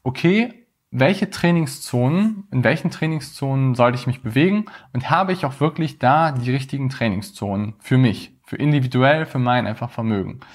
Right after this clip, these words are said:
Und dann müsst ihr einfach ganz genau gucken, in welchem Bereich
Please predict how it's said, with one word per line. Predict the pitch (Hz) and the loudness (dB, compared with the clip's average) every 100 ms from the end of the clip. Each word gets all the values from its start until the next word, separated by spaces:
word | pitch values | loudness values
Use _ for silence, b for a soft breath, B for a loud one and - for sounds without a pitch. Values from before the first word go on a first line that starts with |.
| B B B - | B B B -6
Und | 127 | 2
dann | 135 226 | 4 4
müsst | 233 220 | 2 0
ihr | - | -2
einfach | 143 139 131 | -2 -2 -2
ganz | 127 175 190 | 0 0 -2
genau | 175 170 | -2 -2
gucken, | 165 147 135 117 175 180 B B B B | -2 -6 -6 -6 -6 -8 B B B B
in | - 135 | 0 4
welchem | 131 185 - 185 | 4 4 2 0
Bereich | 135 123 160 135 165 196 - 143 | 2 4 4 4 0 -4 -10 -12